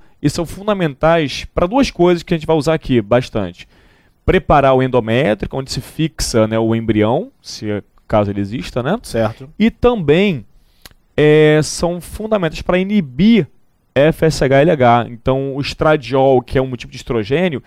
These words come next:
Speaker 1: ele inibe automaticamente o F S H e a progesterona inibe o L H. Então, quem tá em casa já tá ligado nesse assunto, já
Speaker 2: Sim,
Speaker 1: percebeu
Speaker 2: sim.
Speaker 1: que já tem um link aí pro método contraceptivo, que é o método hormonal,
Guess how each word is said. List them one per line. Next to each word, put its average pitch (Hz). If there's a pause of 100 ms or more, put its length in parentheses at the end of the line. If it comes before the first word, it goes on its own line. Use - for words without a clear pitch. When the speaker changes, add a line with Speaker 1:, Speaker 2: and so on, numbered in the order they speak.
(180)
Speaker 1:
ele 135
inibe 180
automaticamente 131
o 110
F 110
S 123
H 139 (460)
e 214 (320)
a 160
progesterona 175
inibe 170
o 185
L 190
H. 143 (320)
Então, 123
quem 175
tá 165
em 147
casa 147
já 135
tá 160
ligado 131
nesse 120
assunto, 135
já 170
Speaker 2:
Sim, 151
Speaker 1:
percebeu 170
Speaker 2:
sim. 214
Speaker 1:
que 185
já 170
tem 196
um 185
link 180
aí 170
pro 185
método 160
contraceptivo, 147
que 202
é -
o 175
método 180
hormonal, 185